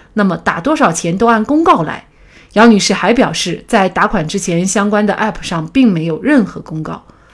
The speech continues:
事发第二天，姚女士通过银行打款的账号退还了八十五万元，留下了她当时的信托本金三百万元。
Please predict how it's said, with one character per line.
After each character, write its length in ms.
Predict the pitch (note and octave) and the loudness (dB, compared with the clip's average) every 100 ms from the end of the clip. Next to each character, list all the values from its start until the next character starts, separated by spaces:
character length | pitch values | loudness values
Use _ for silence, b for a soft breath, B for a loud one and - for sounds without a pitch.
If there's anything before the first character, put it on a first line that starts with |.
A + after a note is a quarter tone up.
| b b | b b
事 160 | - D4 | -6 0
发 320 | C#4 C4 C4+ | 6 6 6
第 160 | B3+ A#3+ | 6 6
二 160 | B3+ | 6
天， 340 | A3 A#3+ A3+ A#3+ | 6 4 4 4
姚 100 | A#3 | 2
女 100 | G#3 | 2
士 140 | F3 F3+ | -2 -4
通 140 | G#3 | 0
过 100 | G3+ | 0
银 160 | F3 G3 | 0 -2
行 160 | F#3+ | 0
打 160 | F#3+ G3+ | 0 0
款 180 | G#3+ E3+ | -2 -4
的 60 | |
账 200 | D#3+ G#3+ | -2 -2
号 260 | F3+ A#3 - | 0 -2 -2
退 160 | - G3+ | -2 -2
还 180 | - E3 | -2 -6
了 80 | E3+ | -4
八 180 | F3+ | -6
十 140 | F3+ F3+ | -4 -8
五 100 | D#3+ | -6
万 200 | E3+ D#3+ | -6 -6
元， 160 | E3 - - B B - | -10 -14 -20 B B 0
留 160 | F#3+ | 4
下 160 | A#3 C#4+ | 6 4
了 140 | G3 | 2
她 180 | - G3+ | 0 -4
当 240 | F#3 G#3 A3+ | -2 -2 -2
时 160 | - | -4
的 100 | D#3+ | -6
信 220 | D#3+ G3 | -4 -4
托 140 | F#3+ G3+ | -2 -4
本 200 | E3+ D3+ | -4 -8
金 240 | F#3+ F#3+ | -6 -6
三 360 | - - C#4 C#4 | -4 0 2 0
百 180 | - E3 | -4 -6
万 180 | E3 | -8
元。 180 | D3+ - | -10 -16